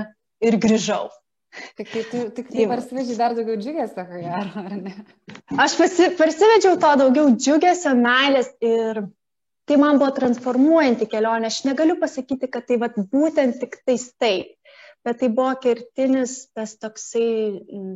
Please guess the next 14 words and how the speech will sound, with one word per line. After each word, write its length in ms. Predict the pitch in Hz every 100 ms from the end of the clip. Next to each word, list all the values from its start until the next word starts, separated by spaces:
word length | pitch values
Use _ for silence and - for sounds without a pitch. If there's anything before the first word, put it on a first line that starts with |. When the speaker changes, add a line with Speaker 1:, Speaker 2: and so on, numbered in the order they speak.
| 175
Speaker 1:
kaip 200 | - 190
sakau, 300 | - 196 202
vyšnia 420 | 247 254 - 226
ant 140 | 196 196
torto, 400 | 190 185 - - _ _ -
ar 180 | 185
ne? 180 | 196 214 247 - - _ _ _ - - _
Kur 260 | - 226 220 -
vainikavo 920 | 208 220 214 214 226 233 254 247 226
mano 400 | 208 208 214 214 202 - -
visą 480 | 190 233 240 220 220 - _
iš 180 | 208 -
tikrųjų 400 | 214 220 233 226
pakankamai 880 | 214 - 240 262 254 233 233 226